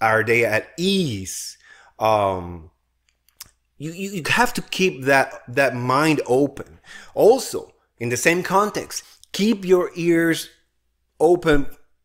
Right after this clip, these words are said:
for suggestions. Uh, the best play testers will be honest with you and we tell you, "Okay, I like this, but I didn't like this part. I think this requires too much effort. This requires too much time.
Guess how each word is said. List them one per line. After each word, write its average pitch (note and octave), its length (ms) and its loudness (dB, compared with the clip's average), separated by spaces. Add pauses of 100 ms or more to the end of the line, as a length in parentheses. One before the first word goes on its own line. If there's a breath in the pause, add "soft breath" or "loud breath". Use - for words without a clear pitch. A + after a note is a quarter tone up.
(140)
for D3 240 0
suggestions. - 1120 -6 (320 soft breath)
Uh, A#2+ 400 2 (200 loud breath)
the G#2+ 80 -6
best D#3 320 -2
play E3 160 0
testers D#3 580 -6
will A2 120 -4
be G2+ 220 -8
honest E3 360 0
with E3+ 180 -2
you C3 340 -2 (460 soft breath)
and B2 160 2
we C3 80 -2
tell F3 360 2
you, B2 360 0
"Okay, A2 520 -2
I A#2 80 2
like C#3 360 2
this, A2 320 -2 (300 loud breath)
but C#3+ 140 2
I D#3+ 80 4
didn't E3+ 240 0
like C#3+ 260 -2
this D#3 220 0
part. F2+ 280 -6
I C3 120 0
think D#3 420 -2
this F3 260 0
requires D3 400 0
too C#3+ 100 -4
much B2 220 -4
effort. C3 360 -2
This A#2 220 -6
requires C3+ 360 -2
too - 80 -6
much B2 260 -4
time. B2+ 320 0